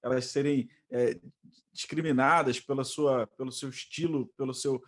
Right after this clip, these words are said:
ou pela forma como ela se apresenta, ah, gordo, magro, alto, baixo, claro, escuro, são alguns exemplos mais clássicos, né? E aí ela conta que demorou anos da vida dela pra que ela fosse, pudesse se achar bonita por causa da cor da,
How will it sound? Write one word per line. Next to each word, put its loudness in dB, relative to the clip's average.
ou -10
pela 4
forma 2
como -2
ela 2
se -6
apresenta, 0
ah, 0
gordo, 2
magro, 2
alto, 2
baixo, 2
claro, 0
escuro, -6
são 0
alguns 2
exemplos 2
mais 0
clássicos, 0
né? -6
E 0
aí 6
ela 6
conta -4
que -8
demorou 4
anos 6
da 6
vida -2
dela 4
pra 0
que -2
ela 2
fosse, -4
pudesse 2
se 2
achar 2
bonita 0
por -10
causa 4
da 4
cor 0
da, 2